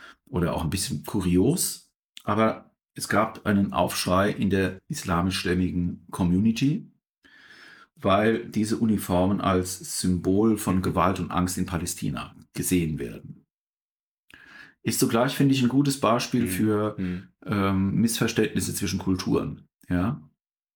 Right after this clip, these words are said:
Speaker 1: Unser einer hat da wahrscheinlich kein Problem damit, mit so einer israelischen Uniform, aber ja, sicherlich auch nochmal Palästinenser speziell,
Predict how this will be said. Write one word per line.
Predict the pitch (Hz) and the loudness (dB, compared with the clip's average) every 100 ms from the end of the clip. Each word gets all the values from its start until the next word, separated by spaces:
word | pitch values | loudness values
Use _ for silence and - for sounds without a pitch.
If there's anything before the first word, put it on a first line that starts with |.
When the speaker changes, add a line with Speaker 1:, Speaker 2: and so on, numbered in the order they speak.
| _ _ - - | _ _ -20 -2
Speaker 1:
Unser | 131 123 117 | 0 2 2
einer | 107 110 113 | 4 4 4
hat | 107 - | 2 0
da | 95 90 | 0 2
wahrscheinlich | 87 92 92 82 | 0 2 0 0
kein | - 87 | 0 -2
Problem | 87 76 95 131 | -2 0 2 2
damit, | 127 131 | 2 0
mit | 113 | -2
so | - | -2
einer | 104 95 | 0 0
israelischen | - 92 - 98 90 90 | -2 -2 0 -2 -2 0
Uniform, | 110 135 131 131 165 196 - _ _ - - - - _ | 2 2 0 2 0 -2 -10 _ _ -20 -20 -20 -20 _
aber | - 98 110 113 113 - - _ _ _ _ - - | 0 2 4 2 2 -2 -14 _ _ _ _ -16 -12
ja, | - 92 98 | -2 0 2
sicherlich | - 107 117 104 | 2 2 4 2
auch | - | -2
nochmal | 95 85 | 0 0
Palästinenser | 95 87 87 87 90 92 85 | 0 0 0 0 2 2 0
speziell, | - - - 80 104 180 | -4 -4 -2 0 2 0